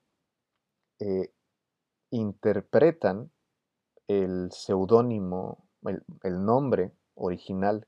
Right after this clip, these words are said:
que aparece en las ordenanzas, eh, Pedro Anselmo Creslos Hache, como un seudónimo que se presenta, eh, bajo la forma de un anagrama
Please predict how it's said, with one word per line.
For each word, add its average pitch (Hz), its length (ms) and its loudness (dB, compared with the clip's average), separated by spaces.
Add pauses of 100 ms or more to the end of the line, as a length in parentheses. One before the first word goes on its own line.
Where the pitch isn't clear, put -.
(140)
que - 80 -4
aparece 90 420 -4
en 98 80 -4
las 95 160 -2
ordenanzas, 101 720 -4 (1300)
eh, 90 240 -6 (100)
Pedro 110 300 8
Anselmo 98 600 0
Creslos 104 580 -2
Hache, 120 360 -4 (960)
como 101 380 4
un 110 320 -2
seudónimo 110 840 2 (480)
que 110 120 -2
se 104 100 -4
presenta, 107 800 2 (400)
eh, 85 500 -8 (340)
bajo 104 220 -2
la 95 140 4
forma 110 340 2
de 95 100 2
un 104 200 -2
anagrama 101 680 0